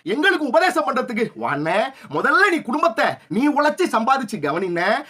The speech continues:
அதுக்கப்புறம் எங்களுக்கு வாண்ணே. உன் பிள்ளைய முதல்ல மாடு மேய்க்க சொல்லுண்ணே, அதுக்கப்புறமாக்க எங்களை வந்து மாடு மேய்க்க சொல்லலாம்னே அப்படின்னு சொல்றீங்களா? நாங்கள் நோக்கமில்லாமல் அரசியலுக்கு வரல,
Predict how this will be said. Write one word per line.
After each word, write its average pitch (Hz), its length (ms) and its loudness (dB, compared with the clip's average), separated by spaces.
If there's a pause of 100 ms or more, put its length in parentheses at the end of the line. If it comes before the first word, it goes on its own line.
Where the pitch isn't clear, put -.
அதுக்கப்புறம் 294 680 2 (120)
எங்களுக்கு 202 420 0
வாண்ணே. 156 460 0 (160)
உன் 220 300 0
பிள்ளைய 359 280 4
முதல்ல 240 260 0
மாடு 202 260 2
மேய்க்க 190 260 -4
சொல்லுண்ணே, 170 480 0 (180)
அதுக்கப்புறமாக்க 311 840 2
எங்களை 196 320 0
வந்து 214 180 0
மாடு 202 240 0
மேய்க்க 202 280 -4
சொல்லலாம்னே 170 640 0 (160)
அப்படின்னு 165 320 -4
சொல்றீங்களா? 214 500 -2 (140)
நாங்கள் 135 300 -6
நோக்கமில்லாமல் 175 640 -2
அரசியலுக்கு 135 560 -8
வரல, 120 200 -6